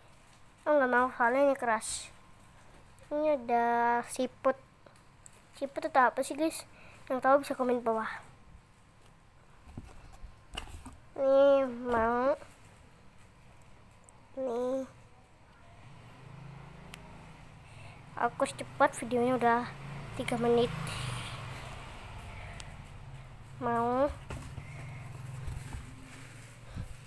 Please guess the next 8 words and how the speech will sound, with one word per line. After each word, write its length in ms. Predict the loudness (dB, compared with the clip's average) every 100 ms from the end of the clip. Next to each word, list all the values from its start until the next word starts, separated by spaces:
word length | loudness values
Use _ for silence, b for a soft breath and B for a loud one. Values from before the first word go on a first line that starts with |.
| -18 -18 -18 -16 -16 -6 2 2 2 -10 -16 -18 -18 -18 -20 -20 -12 2
Ini 100 | 4 4
di 60 | 2
donat. 560 | 4 4 2 0 -2 -6 -20 -20 -20 -20 -20 -20 -20 -20 B B -18
Bikin, 320 | -8 -2 -2 -2 B B B
ini 60 | -4
bikin 240 | 0 0 2
batal 240 | 2 0
puasa. 560 | -2 -6 -6 -8 -8